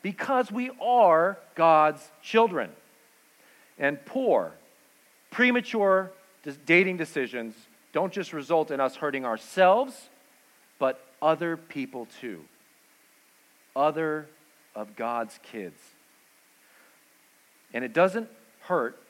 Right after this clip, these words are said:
like a pinch on the arm or a slap in the face. It wounds the very deepest part of ourselves, our soul. When we give our heart to someone through sex, marriage, dating,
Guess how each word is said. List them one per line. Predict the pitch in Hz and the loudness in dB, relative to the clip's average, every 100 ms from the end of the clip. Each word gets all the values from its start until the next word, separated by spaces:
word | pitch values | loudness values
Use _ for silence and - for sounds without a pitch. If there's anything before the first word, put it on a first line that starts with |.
| - | -8
like | 123 | -6
a | 123 | -6
pinch | - 131 135 143 | -10 -10 -10 -12
on | 135 | -12
the | |
arm | - 113 107 104 | -12 -10 -10 -10
or | 104 | -14
a | - | -10
slap | 117 107 - | -6 -6 -6
in | |
the | 95 | -20
face. | - 165 101 85 - _ _ - - - | -12 -10 -10 -12 -20 _ _ -20 -20 -10
It | 127 113 | -8 -8
wounds | 113 135 185 202 202 196 180 - _ _ | -8 -2 0 0 -2 -6 -10 -14 _ _
the | 131 | -10
very | 123 143 139 135 127 - - | -2 2 2 2 -4 -10 -6
deepest | 185 185 185 165 - _ - | -4 -2 -4 -4 -18 _ -6
part | 175 160 170 | 0 0 -2
of | 143 | -4
ourselves, | 127 - - 139 131 120 - | -6 -6 -6 -2 -2 -4 -8
our | 113 110 | -6 -6
soul. | - - - 131 123 101 80 _ _ _ _ _ _ _ _ _ _ _ _ - _ _ | -8 -18 -4 -2 -2 -4 -10 _ _ _ _ _ _ _ _ _ _ _ _ -20 _ _
When | 135 | -4
we | 156 | 0
give | 160 214 | 4 6
our | 214 185 | 8 6
heart | - 214 240 - - _ - | 8 8 6 0 -20 _ -14
to | |
someone | 165 - 202 214 220 233 | -10 0 2 2 0 -2
through | 226 147 | -4 -8
sex, | - - 208 240 - - _ _ _ _ _ - | -6 2 2 2 -6 -20 _ _ _ _ _ -6
marriage, | 143 202 220 220 185 - _ _ _ | 2 4 4 0 -4 -20 _ _ _
dating, | 156 202 220 226 226 | 2 4 4 0 -2